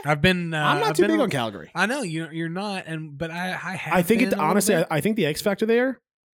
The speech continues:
Speaker 2: is Brady Tkachuk. I don't know if he's gonna, if he doesn't come back, I don't.
Speaker 1: No, I, to me, the X factor is Markstrom. Markstrom has to have a different.
Speaker 2: Yeah.
Speaker 1: Markstrom has to have.
Speaker 2: I
Speaker 1: a
Speaker 2: forget because
Speaker 1: Vancouver
Speaker 2: I've got
Speaker 1: year.
Speaker 2: him in a couple leagues where, like,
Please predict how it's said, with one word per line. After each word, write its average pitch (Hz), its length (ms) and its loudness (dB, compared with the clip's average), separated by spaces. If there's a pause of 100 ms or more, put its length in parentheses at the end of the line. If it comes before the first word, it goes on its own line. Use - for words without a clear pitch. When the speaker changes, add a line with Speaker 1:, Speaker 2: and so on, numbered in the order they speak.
(320)
Speaker 2:
is 123 100 -4
Brady 156 280 0
Tkachuk. 160 380 -4
I 110 160 -4
don't 185 140 0
know 135 60 0
if 123 100 -2
he's 135 100 -2
gonna, 131 220 -4
if - 140 -4
he 202 80 2
doesn't 220 200 2
come 185 140 0
back, 202 360 -2
I - 100 -12 (100)
don't. 214 240 -2 (480)
Speaker 1:
No, 175 200 2 (120)
I, 170 140 0
to 165 240 -4
me, 180 260 0
the 156 160 0
X 143 300 -4
factor 120 460 -6 (220)
is 123 200 -18
Markstrom. 98 500 -18 (1500)
Markstrom 175 320 2
has 127 240 -6
to 127 80 -6
have 120 160 -6
a 120 40 -4
different. 131 360 0
Speaker 2:
Yeah. 143 340 0 (180)
Speaker 1:
Markstrom 170 380 0
has 147 260 -4
to 156 100 -8
have. 123 380 -8
Speaker 2:
I 175 120 0
Speaker 1:
a - 20 -2
Speaker 2:
forget 180 360 2
because 175 200 0
Speaker 1:
Vancouver 170 160 2
Speaker 2:
I've - 60 -4
got 170 160 2
Speaker 1:
year. 170 80 2
Speaker 2:
him 180 80 2
in 170 40 2
a 156 40 0
couple 156 280 -2
leagues 131 360 0
where, 127 160 -4
like, 120 220 -8